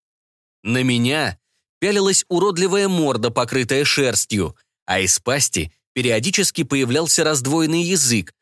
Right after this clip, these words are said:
как будто пробующий воздух на вкус. «Не, мужик, я не тот, кто вам нужен. Даю руку на отсечение», сказал я, продемонстрировав им культю. «Ты едешь с нами,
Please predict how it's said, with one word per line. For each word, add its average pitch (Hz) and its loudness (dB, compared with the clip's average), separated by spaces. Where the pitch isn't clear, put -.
как 117 0
будто 131 -2
пробующий 123 0
воздух 120 0
на 147 0
вкус. - 0
«Не, 120 0
мужик, 180 0
я 95 0
не 190 2
тот, 254 0
кто - -4
вам 208 2
нужен. 101 -2
Даю 254 0
руку - 0
на 151 2
отсечение», 127 0
сказал 110 0
я, 123 -2
продемонстрировав 120 0
им 135 -2
культю. 117 0
«Ты 107 -2
едешь 127 0
с - 2
нами, 123 -2